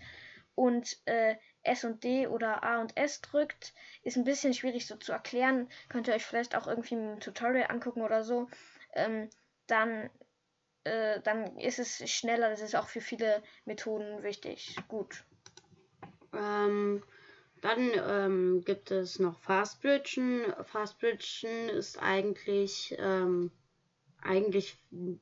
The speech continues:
Speaker 2: nicht wirklich viel, also ist schon schneller als Sneak Bridgen.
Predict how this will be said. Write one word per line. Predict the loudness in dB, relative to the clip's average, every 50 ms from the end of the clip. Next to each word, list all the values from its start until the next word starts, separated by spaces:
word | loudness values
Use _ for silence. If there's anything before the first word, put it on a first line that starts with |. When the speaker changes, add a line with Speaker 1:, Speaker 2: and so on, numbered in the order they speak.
| _ -6
Speaker 2:
nicht | -2 0 0 0 -2 -4 -8 -18 -20 -6 0
wirklich | 2 2 4 4 4 2 2 0 -4 -8 -10 -10 -14 _
viel, | -2 2 4 4 4 2 0 -2 -6
also | -8 -10 -8 -4
ist | -4 -2 0 4
schon | 4 4 4 4
schneller | 2 2 2 4 6 6 8 6
als | 6 4 2 0
Sneak | 0 0 0 0 -2 0
Bridgen. | 2 2 2 2 0 0 2 4 4